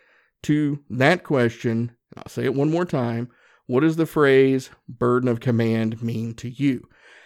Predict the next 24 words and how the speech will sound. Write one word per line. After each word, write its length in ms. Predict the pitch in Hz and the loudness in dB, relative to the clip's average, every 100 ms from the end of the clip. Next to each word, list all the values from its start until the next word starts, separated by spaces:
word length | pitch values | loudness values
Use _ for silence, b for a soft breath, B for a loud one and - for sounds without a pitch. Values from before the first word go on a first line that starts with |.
| b b | b b
I 120 | 185 | 4
would 120 | 208 | 6
really 220 | 196 214 | 8 8
love 160 | 175 147 | 8 4
to 100 | 135 | 2
hear 340 | 160 147 143 | 4 4 6
the 200 | 127 131 | 4 2
answer 420 | 135 135 - 131 | 2 0 2 2
to 160 | 120 127 | 2 2
that 220 | 135 147 | 2 0
question 480 | - 139 127 - 117 | 0 0 2 0 -2
from 200 | 135 123 | 0 0
each 240 | 151 147 - | -2 -2 0
and 80 | 131 | 0
every 160 | 123 | 2
one 240 | 117 123 113 | 2 2 2
of 120 | 113 | 0
you. 240 | 190 143 | 0 0
So 140 | 120 127 | 2 2
again, 340 | 156 196 127 | 2 2 2
remember, 520 | 117 147 202 139 - b b b b b | 2 4 2 0 -6 b b b b b
Anchor, 580 | 135 196 175 120 151 - b b b | 2 4 6 6 4 -2 b b b
uh, 420 | - 127 123 123 117 | -2 2 2 0 -2
the 500 | 131 127 123 120 | -4 -2 -2 -2